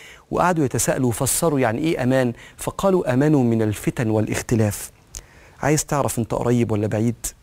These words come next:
من غير ما حد يحكم عليك ولا يصنفك ولا يتهمك إن أنت متدين ولا أنت مش متدينة؟ شوف أنت فين من النبي صلى الله عليه وسلم،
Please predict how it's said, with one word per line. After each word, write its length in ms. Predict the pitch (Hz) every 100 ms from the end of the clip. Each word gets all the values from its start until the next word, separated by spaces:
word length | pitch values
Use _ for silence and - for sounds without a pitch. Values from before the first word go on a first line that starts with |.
| -
من 100 | 123
غير 120 | 131
ما 100 | 131
حد 260 | 123 110 110
يحكم 360 | 123 - 113 101
عليك 340 | 113 120 -
ولا 140 | 117
يصنفك 640 | 113 - 113 135 139 120 - - - - 143
ولا 140 | 131
يتهمك 520 | 120 - 147 127 -
إن 120 | 113
أنت 160 | 135 131
متدين 500 | 117 117 123 127 131
ولا 200 | 113 120
أنت 160 | 127 113
مش 200 | 110 120
متدينة؟ 580 | 113 117 113 131 160 160 - -
شوف 240 | - 196 170
أنت 180 | 135 127
فين 260 | 147 143
من 100 | 120
النبي 280 | 113 135 127
صلى 140 | 117
الله 100 | 117
عليه 100 | 127
وسلم، 380 | 113 156 151 147